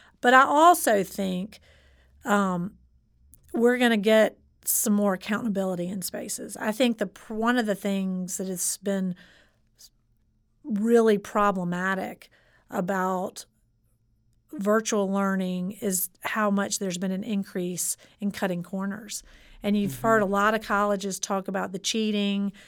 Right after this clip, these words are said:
Speaker 1: West Point, um, there was a huge article about the West Point math cheating scandal that happened last spring during
Speaker 2: Mm-hmm,
Speaker 1: covid,
Speaker 2: mm-hmm.
Speaker 1: where people were collaborating beyond what the word collaboration means and were
Speaker 2: Right.
Speaker 1: actually, you know, cheating.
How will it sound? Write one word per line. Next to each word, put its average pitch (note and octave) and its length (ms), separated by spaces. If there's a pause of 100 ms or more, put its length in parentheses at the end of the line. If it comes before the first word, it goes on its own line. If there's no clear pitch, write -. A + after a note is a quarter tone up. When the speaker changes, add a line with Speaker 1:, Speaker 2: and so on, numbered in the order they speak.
(160)
Speaker 1:
West G#3 360
Point, G#3+ 500 (300)
um, F#3 520
there G3+ 140
was F3+ 100
a F3 40
huge A#3 280
article G#3 640
about F#3+ 440
the F#3 300
West G3+ 340
Point G#3 260
math F#3+ 340
cheating G3+ 300
scandal G3 400
that F#3+ 140
happened F#3 380
last F#3 260
spring G#3 640
during G3+ 260
Speaker 2:
Mm-hmm, G#3 100
Speaker 1:
covid, G3 440
Speaker 2:
mm-hmm. C#3 400
Speaker 1:
where G3 300
people G3 540 (340)
were G3 140
collaborating G3+ 960
beyond G#3 500
what G3 140
the G3+ 60
word F#3 220
collaboration G3+ 760
means F3+ 360
and F#3 120
were F#3 80
Speaker 2:
Right. F#3+ 80
Speaker 1:
actually, F#3 640
you G#3 140
know, G3 180
cheating. A3 520